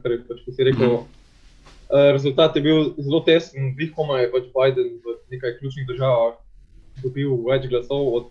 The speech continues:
Speaker 1: Trumpa, pri čemer sta pač, ja, oba povečala število glasov oziroma volilna udeležba je bila to kar menda rekordna pač v zgodovini, ehm, Z D A. Tako da Trump, trumpizem mislim, da je še zelo močen in bo še živel naprej.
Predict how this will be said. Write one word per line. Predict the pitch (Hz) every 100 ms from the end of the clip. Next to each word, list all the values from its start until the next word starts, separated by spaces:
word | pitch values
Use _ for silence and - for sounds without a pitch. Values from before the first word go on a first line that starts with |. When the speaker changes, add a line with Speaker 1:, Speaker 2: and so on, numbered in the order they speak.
| -
Speaker 1:
Trumpa, | 127 147 147 135 123 131 - - _ _
pri | 131
čemer | 127 151 135
sta | 127
pač, | 131 143
ja, | 143 139
oba | 139 151 151 131 -
povečala | 131 139 131 113
število | - 127 135 123
glasov | 113 - 127 120 -
oziroma | 127 127 120 113 113 - - _ - - _ _ - - 131
volilna | 135 151 139
udeležba | 139 143 127
je | 131
bila | 139
to | 139
kar | 135
menda | 135 127
rekordna | 120 123 131 127
pač | - 123 -
v | - -
zgodovini, | - 113 127 113 117 131 _ _ _ - -
ehm, | 117 117 117 127
Z | 127
D | 131
A. | 135 156 139 - _ _ - _ - - - - _ - -
Tako | 143
da | 147
Trump, | 175 170 -
trumpizem | 156 160 175 160 151
mislim, | 165 165 143
da |
je | 139
še | 147 147 135 143
zelo | 160
močen | 147 151 - 135
in | 131
bo | 127 123
še | - 135
živel | 131 135 135
naprej. | 120 131 165 160